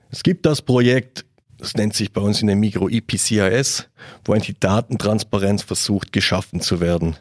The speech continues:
So, wenn jetzt bei der Fleischerei ein Produkt erstellt ist, das kommt in ein Gebinde rein, dann wird das Echtzeit quasi an die Plattform übermittelt. Und so können sich verschiedene Kunden, meinetwegen auch mir, schon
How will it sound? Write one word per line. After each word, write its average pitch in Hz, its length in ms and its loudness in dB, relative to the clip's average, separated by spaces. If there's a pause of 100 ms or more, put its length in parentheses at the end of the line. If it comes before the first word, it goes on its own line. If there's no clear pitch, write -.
So, - 140 -4
wenn 98 100 2
jetzt - 220 -2
bei 92 160 2
der 92 100 0
Fleischerei 104 840 2
ein 101 160 2
Produkt 107 400 -2
erstellt 107 480 0
ist, 107 160 -2
das - 140 -4
kommt 98 240 -2
in 92 80 2
ein 95 140 2
Gebinde 104 480 0
rein, 98 240 2 (420)
dann 92 200 -2
wird 101 220 -2
das - 540 -2 (400)
Echtzeit 110 920 0 (180)
quasi 101 380 -4
an 92 160 0
die 92 80 0
Plattform 110 540 2
übermittelt. 107 640 2 (440)
Und 98 120 -4
so 101 100 0
können 98 240 2
sich 101 180 -4
verschiedene 113 540 0
Kunden, 117 640 0 (180)
meinetwegen 98 520 0
auch 95 200 -2
mir, 131 380 2 (300)
schon 104 380 -2